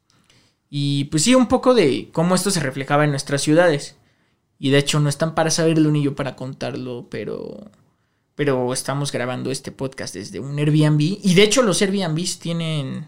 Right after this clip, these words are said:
tienen pex, ¿no? O sea, están cañones porque justamente son parte de este proceso de gentrificación, porque llegan personas que,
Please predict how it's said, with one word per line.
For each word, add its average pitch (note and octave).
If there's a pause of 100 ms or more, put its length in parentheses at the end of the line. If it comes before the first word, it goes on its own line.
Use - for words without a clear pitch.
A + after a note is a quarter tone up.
(520)
tienen D#3+
pex, -
¿no? D3
O B3+
sea, F3
están F3+
cañones F#3
porque D3 (240)
justamente F#3 (1400)
son G3+
parte G#3+
de F#3
este F#3
proceso D#3
de D3
gentrificación, D3+
porque C#3+
llegan E3
personas F3+
que, B2